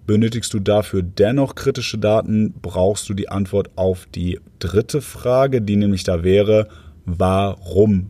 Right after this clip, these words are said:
brauche ich diese Informationen und diese Daten?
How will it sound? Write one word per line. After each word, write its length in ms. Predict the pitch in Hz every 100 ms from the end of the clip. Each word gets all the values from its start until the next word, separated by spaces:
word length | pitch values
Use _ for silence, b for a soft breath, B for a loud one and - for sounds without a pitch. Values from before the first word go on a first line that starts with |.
| -
brauche 400 | - 82 85 -
ich 320 | 90 - -
diese 240 | 90 87
Informationen 880 | 87 87 85 80 80 - 92 113 127
und 380 | - 87 85 82
diese 200 | 78 85
Daten? 380 | 73 - -